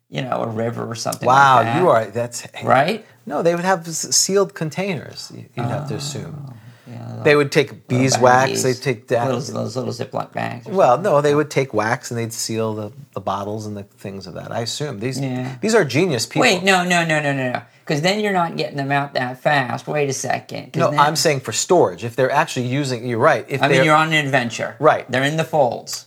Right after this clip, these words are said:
Speaker 2: Right, and that would be a complete troll job. They're swimming, and their dust that they,
Speaker 1: Yes.
Speaker 2: or for color spray gets mixed together, and they
Speaker 1: Yeah.
Speaker 2: can, now it's a mud ball,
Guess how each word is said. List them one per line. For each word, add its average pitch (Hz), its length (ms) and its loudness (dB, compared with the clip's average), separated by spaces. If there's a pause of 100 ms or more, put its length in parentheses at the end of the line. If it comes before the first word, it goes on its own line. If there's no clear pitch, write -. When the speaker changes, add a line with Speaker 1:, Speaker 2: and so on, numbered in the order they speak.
(100)
Speaker 2:
Right, 120 160 2
and 117 300 -4
that 139 220 6
would 160 140 -2
be 131 120 -2
a - 20 -2
complete 117 420 -6
troll 101 240 -2
job. 85 320 -10
They're 113 160 0
swimming, 156 640 0 (240)
and 123 220 0
their 113 160 2
dust 135 760 2
that 117 240 2
they, - 120 2
Speaker 1:
Yes. 220 100 0
Speaker 2:
or - 100 2
for 127 160 -12
color 151 240 6
spray 110 380 -2
gets 117 240 -4
mixed 123 280 -2
together, 110 380 0
and 107 140 -2
they 113 60 2
Speaker 1:
Yeah. 117 40 -6
Speaker 2:
can, - 120 -12 (160)
now 139 160 8
it's 147 100 2
a 131 100 2 (240)
mud 143 340 6
ball, 113 440 6